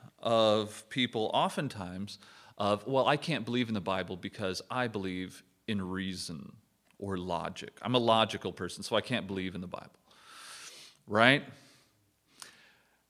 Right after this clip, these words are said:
And so then you would ask them, "Well, what makes you think reason is something you should believe in?"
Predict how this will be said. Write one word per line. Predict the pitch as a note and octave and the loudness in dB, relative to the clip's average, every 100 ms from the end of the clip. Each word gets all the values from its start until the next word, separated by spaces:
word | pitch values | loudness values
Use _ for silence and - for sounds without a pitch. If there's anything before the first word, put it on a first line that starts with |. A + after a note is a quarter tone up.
| _ _ _ - | _ _ _ 4
And | E3 | 4
so | - E3+ | 8 8
then | D#3 | 8
you | D3+ C#3 | 6 6
would | B2+ | 8
ask | A#2 A2+ | 8 6
them, | B2+ A2+ A2 A#2+ | 2 2 0 -4
"Well, | D3+ F3+ F3 | 2 6 6
what | D3+ A#3 F#3 | 6 2 4
makes | G#3 G#3 | -2 0
you | E3 | -2
think | C#3+ E3+ E3 | -2 -2 -2
reason | B2+ C#3 A#3+ F3+ G#2 F2+ - _ _ _ _ | 0 2 2 2 -2 -4 -14 _ _ _ _
is | - G2+ | -8 -4
something | A#2 G2+ G2+ | -2 -2 -4
you | F#2 | -6
should | F2 F#2 | -8 -10
believe | E2+ E2 | -12 -12
in?" | E2 | -14